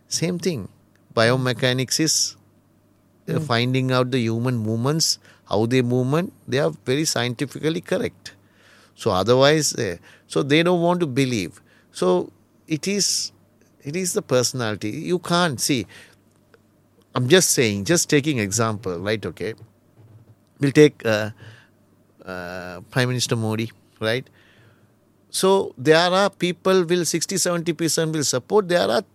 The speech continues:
Speaker 1: thirty percent, whatever he does good, that will be not good. So pros and cons in life.
Speaker 2: Hmm.
Speaker 1: So, so wha-, see, in life,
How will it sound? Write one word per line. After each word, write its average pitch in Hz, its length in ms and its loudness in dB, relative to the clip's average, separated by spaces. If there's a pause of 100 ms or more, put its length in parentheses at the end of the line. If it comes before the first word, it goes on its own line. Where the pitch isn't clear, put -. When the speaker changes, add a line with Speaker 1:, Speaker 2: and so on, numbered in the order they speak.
Speaker 1:
thirty 202 260 0
percent, 208 420 0
whatever 196 380 2
he 208 160 2
does 185 540 2
good, 226 280 2 (800)
that 165 180 4
will 185 140 2
be 220 300 -4 (580)
not 165 220 6
good. 98 280 -6 (920)
So 190 280 6 (160)
pros 202 340 8
and 220 180 -2
cons 123 320 0
in 117 100 -4
life. 87 420 -6 (300)
Speaker 2:
Hmm. 156 180 -12 (140)
Speaker 1:
So, 220 300 2 (480)
so 170 180 2
wha-, 120 480 0
see, 110 200 -6
in 139 240 -6
life, 151 340 2